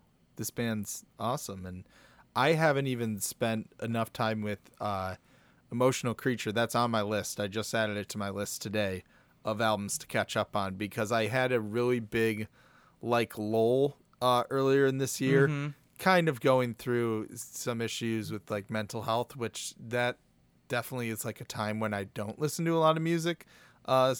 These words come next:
Speaker 1: 'cause it sort of accesses an emotional place that I'm maybe already <laughs> accessing too much. And, uh, but that one was, like, one that I sort of lost in that shuffle, so I'm excited to listen to it.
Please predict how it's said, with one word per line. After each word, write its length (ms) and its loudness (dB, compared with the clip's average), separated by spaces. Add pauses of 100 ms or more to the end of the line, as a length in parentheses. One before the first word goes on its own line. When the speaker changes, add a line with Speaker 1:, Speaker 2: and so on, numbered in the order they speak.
Speaker 1:
'cause 220 0
it 120 0 (220)
sort 320 4
of 120 -4 (100)
accesses 560 0
an 140 -2
emotional 480 0
place 600 -2
that 280 -4
I'm 360 -4 (440)
maybe 520 0
already 480 2
<laughs> 140 -8
accessing 800 0
too 160 2
much. 380 2 (100)
And, 340 -4
uh, 240 -6 (600)
but 240 2
that 180 2
one 220 0
was, 280 -2
like, 220 -6
one 240 0
that 160 -2
I 280 -6
sort 320 6
of 100 2
lost 420 2
in 120 -4
that 180 -8
shuffle, 360 -8
so 140 -10
I'm 160 -12
excited 360 -12
to 60 -8
listen 300 -12
to 80 -16
it. 160 -16